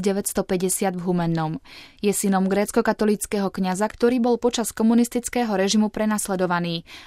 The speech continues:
a vyhostený s celou svojou rodinou do Čiech. Následne bolo dovolené rodine vrátiť sa na Slovensko, avšak s podmienkou, že sa budú zdržiavať v Bratislave. V roku tisíc deväťsto osemdesiat dva vstúpil ako tridsaťdvaročný do kňazského seminára v Bratislave.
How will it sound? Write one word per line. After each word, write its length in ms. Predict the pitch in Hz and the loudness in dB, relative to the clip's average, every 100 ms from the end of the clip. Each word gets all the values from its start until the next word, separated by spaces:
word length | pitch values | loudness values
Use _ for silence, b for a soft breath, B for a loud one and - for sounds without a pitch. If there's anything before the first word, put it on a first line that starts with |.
| - | -6
a 80 | 185 | -2
vyhostený 640 | 196 202 202 - 208 240 | 0 0 -2 -2 2 2
s 160 | 247 254 | 2 0
celou 240 | 240 240 | 2 2
svojou 320 | - 247 214 | 2 0 2
rodinou 400 | 190 196 202 196 | 2 2 2 0
do 80 | 190 | -2
Čiech. 480 | 185 - 165 170 - B B B | -2 -4 -4 -8 -16 B B B
Následne 560 | 190 185 - 202 208 240 | -4 -2 0 2 4 4
bolo 240 | 247 247 | 4 2
dovolené 480 | 214 214 226 233 208 | 2 2 2 2 2
rodine 320 | 196 214 220 | 2 2 2
vrátiť 480 | 196 190 202 220 - | 2 -2 -2 -4 -2
sa 80 | 208 | -2
na 80 | 208 | 0
Slovensko, 640 | 240 208 190 185 - 190 B B | 0 0 0 -2 -2 -2 B B
avšak 320 | - 247 254 - | -4 0 -2 0
s 80 | |
podmienkou, 480 | 226 220 226 233 233 | 0 2 2 2 0
že 160 | 226 226 | 0 0
sa 80 | 233 | 0
budú 240 | 220 226 | 2 2
zdržiavať 560 | 214 196 190 190 190 185 | 2 -2 -2 -2 -2 -2
v 80 | |
Bratislave. 600 | 180 175 180 - 165 160 156 _ B B B - | -4 -4 -6 -2 0 0 -4 _ B B B -2
V 80 | |
roku 240 | 202 202 202 | -2 -2 -4
tisíc 320 | 226 233 202 | -2 -2 0
deväťsto 400 | 202 208 - 196 | 0 -2 -2 -2
osemdesiat 560 | 190 196 190 190 185 175 | 0 -2 -2 -4 -4 -2
dva 160 | 190 | -2
vstúpil 480 | 220 - 226 226 220 | -2 2 2 4 2
ako 320 | 214 - 202 | 0 -4 -4
tridsaťdvaročný 880 | 214 233 247 208 190 190 208 - 220 | -2 -2 0 0 2 2 0 0 0
do 160 | 214 220 | 0 -2
kňazského 560 | 196 185 - 196 190 | -4 -4 -4 -2 -2
seminára 480 | - 180 180 170 170 | -2 -2 -2 -2 -4
v 80 | 170 | -4
Bratislave. 640 | 180 165 185 180 170 | -4 -4 -6 -2 -2